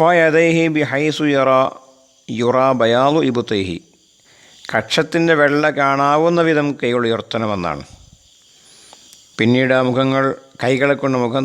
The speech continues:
തടവുകയും വേണം. മഹാന ഉമർ റളിയല്ലാഹു തആല അൻഹു പറഞ്ഞു, കാന റസൂലുള്ളാഹി സ്വല്ലല്ലാഹു അലൈഹി വസല്ലം ഇദാ മദ്ദ യദൈഹി ഫി ദുആഇ ലം യുറുദ്ദുഹുമാ ഹത്താ യംസഹ ബിഹിമാ വജ്ഹഹു. ദുആക്ക് വേണ്ടി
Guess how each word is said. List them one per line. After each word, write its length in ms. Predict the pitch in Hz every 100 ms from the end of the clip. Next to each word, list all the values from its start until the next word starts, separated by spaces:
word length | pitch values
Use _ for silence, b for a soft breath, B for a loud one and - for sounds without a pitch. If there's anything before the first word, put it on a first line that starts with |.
| 127
തടവുകയും 500 | 120 127 135 139 135
വേണം. 200 | 104 - _ _ _ _ _ B B B B B -
മഹാന 280 | 92 117 135
ഉമർ 180 | 131 139
റളിയല്ലാഹു 640 | 143 143 143 143 143 139 135
തആല 200 | 139 143
അൻഹു 120 | 139 139
പറഞ്ഞു, 300 | 135 139 127 120 - _ -
കാന 200 | 95 131 135
റസൂലുള്ളാഹി 680 | 131 143 143 143 143 139 135
സ്വല്ലല്ലാഹു 560 | - 139 139 139 139 135 135
അലൈഹി 280 | 131 139 139
വസല്ലം 360 | 135 139 139 139 135
ഇദാ 160 | 139 135
മദ്ദ 260 | 131 123 143
യദൈഹി 320 | 139 139 139 135
ഫി 140 | 139 123
ദുആഇ 380 | 127 127 135 147 147 - b b b b b b b
ലം 240 | 120 139 185 185
യുറുദ്ദുഹുമാ 540 | 175 160 165 165 156 151
ഹത്താ 280 | 143 143 139 135
യംസഹ 400 | 131 139 - 143
ബിഹിമാ 400 | 139 135 131 127 123
വജ്ഹഹു. 580 | 113 113 123 117 104 135 117 90 - - B B B B B B B B -
ദുആക്ക് 380 | 104 110 127 147
വേണ്ടി 440 | 131 131 127 123